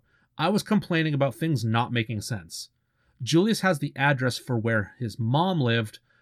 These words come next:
but what he's done is found the home of one of his dads. Anyway, dad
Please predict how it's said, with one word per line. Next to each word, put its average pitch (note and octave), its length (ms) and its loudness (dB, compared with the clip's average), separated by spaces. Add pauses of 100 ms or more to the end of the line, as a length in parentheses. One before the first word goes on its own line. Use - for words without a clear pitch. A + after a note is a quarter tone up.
(180)
but C#3+ 260 0
what D3 140 4
he's D#3+ 160 4
done F#3 240 2
is A3 100 0
found F#3 380 -2
the C3+ 160 -4
home E3 220 2
of A#2+ 100 0
one C3+ 160 0
of C3+ 60 0
his A#2 120 2
dads. G#2 680 -2 (600)
Anyway, A2+ 580 2 (280)
dad B2+ 540 2